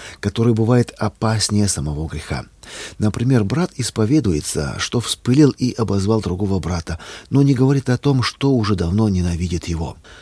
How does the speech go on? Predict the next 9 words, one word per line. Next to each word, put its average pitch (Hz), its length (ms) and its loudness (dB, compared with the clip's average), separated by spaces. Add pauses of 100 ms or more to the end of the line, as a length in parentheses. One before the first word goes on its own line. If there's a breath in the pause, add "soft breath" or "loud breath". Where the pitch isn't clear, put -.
(140)
Опытный 147 460 2
служитель 104 520 0
в 90 120 0
этом 117 260 2
случае 131 440 -2
поймет 110 420 0
недосказанность 101 920 -2
и 110 60 -4
постарается 135 720 -4